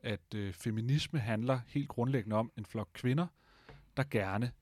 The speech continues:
vil, øh, rage til sig. Altså, øh, pakket ind i et politisk eller et moralsk sprog eller andet. Men hele det her social justice-koncept, hvis vi skal proppe alting ind under det, er dybest set bare nogle grupper af mennesker,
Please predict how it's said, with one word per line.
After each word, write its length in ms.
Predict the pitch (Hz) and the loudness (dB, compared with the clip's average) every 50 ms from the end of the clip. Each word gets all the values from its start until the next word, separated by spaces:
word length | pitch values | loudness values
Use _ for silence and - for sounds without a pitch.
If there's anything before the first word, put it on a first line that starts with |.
| _ _ - | _ _ -16
vil, 400 | 113 92 - 110 107 117 113 - - - _ _ _ _ _ _ - | -6 0 2 2 4 2 2 -2 -6 -20 _ _ _ _ _ _ -8
øh, 680 | 120 117 113 110 107 104 104 104 101 104 101 98 95 | -6 -4 -4 -4 -4 -6 -6 -8 -8 -8 -8 -10 -10
rage 260 | 98 - 107 101 95 95 | -6 -2 0 0 0 0
til 240 | - - - 107 | 0 0 0 0
sig. 120 | - - 117 - _ _ _ _ _ _ - | 0 -2 -6 -8 _ _ _ _ _ _ -2
Altså, 220 | - 123 - 131 107 - - - - - - - - | 0 2 4 4 2 0 -2 -16 -20 -20 -18 -8 -4
øh, 200 | 131 131 123 - | -2 -2 -2 2
pakket 380 | - - 117 107 - 139 156 | 6 6 8 8 8 8 10
ind 180 | 185 208 208 - - | 10 10 10 8 6
i 220 | 135 123 127 120 | 2 2 4 2
et 80 | 110 - _ _ | 0 -2 _ _
politisk 520 | - 120 104 113 123 - - 139 - - | -4 -2 0 0 0 0 0 -2 0 0
eller 140 | 120 101 95 | 2 2 2
et 100 | 90 - | 0 0
moralsk 420 | 101 90 92 98 98 - - - - | -2 -2 0 0 0 0 -2 -2 -2
sprog 400 | - - _ - 107 104 - - - 113 | -2 -2 _ 2 2 2 2 0 -4 -4
eller 140 | 113 107 101 | -2 0 0
andet. 340 | 98 95 98 98 92 104 113 - - - - - - - - - - | 0 0 0 0 2 0 0 -2 -6 -14 -20 -20 -20 -20 -18 -6 0
Men 140 | 131 131 117 | 4 8 10
hele 180 | 131 170 185 | 10 10 10
det 80 | 185 175 | 12 10
her 80 | 147 123 | 10 10
social 480 | - - 139 135 139 139 - 160 139 - - 131 | 10 8 8 8 8 8 6 6 4 6 6 6
justice-koncept, 1120 | 120 165 147 - - 165 143 - - - - - - - 117 98 - - - 139 143 139 | 8 8 6 4 2 0 0 0 -2 -4 -6 -6 -2 0 0 2 4 6 6 6 6 4
hvis 160 | - 120 - - | 0 -4 -2 -2
vi 40 | |
skal 140 | 104 - - | -4 -4 -6
proppe 280 | - - 120 110 - 117 | -4 0 0 2 4 4
alting 280 | 113 87 - 135 120 | 2 2 0 0 2
ind 120 | 117 117 113 | 2 2 2
under 160 | 110 104 101 | 0 0 0
det, 200 | - - 110 120 - - _ _ _ _ - - - _ _ - | 0 0 0 0 0 -4 _ _ _ _ -20 -20 -20 _ _ 4
er 120 | 120 139 | 6 6
dybest 320 | 156 - 151 131 120 - | 8 10 10 8 8 6
set 120 | - 117 - | 2 2 4
bare 180 | - 127 113 | 6 6 8
nogle 160 | 139 139 123 104 | 8 8 6 4
grupper 300 | - - 120 123 151 127 | 2 2 4 6 6 6
af 80 | 104 | 6
mennesker, 420 | 101 101 101 123 147 - - 127 | 6 4 4 2 2 2 0 -2